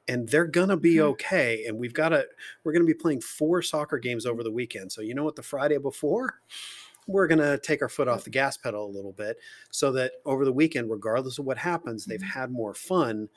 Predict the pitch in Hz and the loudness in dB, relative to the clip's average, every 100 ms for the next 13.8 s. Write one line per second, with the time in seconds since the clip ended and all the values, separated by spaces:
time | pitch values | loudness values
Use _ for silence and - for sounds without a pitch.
0 | - 190 180 - _ _ - 120 120 139 | -16 -12 -10 -12 _ _ -4 -2 2 4
1 | 151 151 131 123 117 147 156 123 110 101 | 6 6 4 0 2 6 6 6 2 -4
2 | _ 117 120 123 117 113 113 117 - 107 | _ -8 -6 -4 -6 -6 -6 -6 -6 -8
3 | 98 - 95 - 156 156 107 101 98 - | -8 -12 -8 -2 -2 0 -6 -4 -8 -14
4 | - - 117 131 135 127 - 120 104 - | -20 -6 0 0 0 -6 -6 -6 -6 -6
5 | - 110 107 101 92 131 131 117 104 110 | -4 -4 -4 -6 -2 2 4 4 -2 -6
6 | 110 110 104 110 98 110 110 101 - 104 | -6 -6 -6 -6 -4 -4 -4 -8 -12 -12
7 | 180 233 247 269 240 233 220 202 - 196 | -6 0 2 0 -2 -4 -4 -2 0 -2
8 | - 208 196 175 170 - 190 185 - 175 | -2 -2 -2 0 0 0 2 0 0 -6
9 | 165 196 180 165 165 - 165 156 156 - | 0 2 2 0 -4 -6 -6 -6 -6 -8
10 | 175 131 180 190 196 247 254 175 190 180 | -8 -4 -4 0 2 2 2 0 -2 -2
11 | 170 160 156 - 180 170 165 160 165 165 | -4 -4 -6 -6 -6 -2 -2 -2 -4 -6
12 | 165 165 180 196 - - 226 202 196 - | -4 -4 0 0 0 -4 0 2 2 0
13 | 185 - 185 180 180 175 165 156 | -4 -4 -8 -6 -4 -2 -2 -4